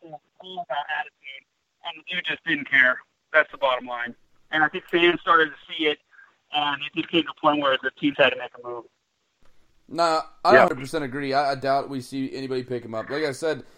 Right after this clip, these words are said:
Speaker 2: not having the love for football is an unforgivable sin, and unless you're unreal talented, and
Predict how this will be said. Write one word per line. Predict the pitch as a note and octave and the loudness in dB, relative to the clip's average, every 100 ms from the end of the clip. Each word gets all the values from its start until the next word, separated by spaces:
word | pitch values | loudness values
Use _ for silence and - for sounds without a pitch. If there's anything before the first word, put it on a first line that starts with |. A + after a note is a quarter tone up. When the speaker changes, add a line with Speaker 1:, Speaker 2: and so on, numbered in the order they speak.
| - - - | -20 -20 -14
Speaker 2:
not | A#2 C#3+ D#3+ D#3+ | -4 -2 0 -2
having | C#3 D3 C#3+ C3+ C3 | -2 0 0 -2 -8
the | A#2 B2 | -4 -6
love | A#2+ B2+ B2+ - | -2 -2 -2 -6
for | A#2+ | -12
football | - C3 B2+ B2 | -8 -6 -2 -2
is | A#2+ | -2
an | B2 | -4
unforgivable | B2+ B2+ C3+ C3 B2+ B2 C3 | -6 -6 -6 -6 -6 -8 -8
sin, | - D3 D3 | -8 -8 -6
and | C3 B2+ | -6 -8
unless | - D3 E3 D3+ | -8 -4 -4 -4
you're | D#3 C#3+ | -6 -4
unreal | D3 D3 D3+ C#3 | -4 -4 -4 -4
talented, | C#3+ D#3+ E3+ C#3+ B2 | -4 -4 -4 -6 -6
and | C3+ - | -6 -6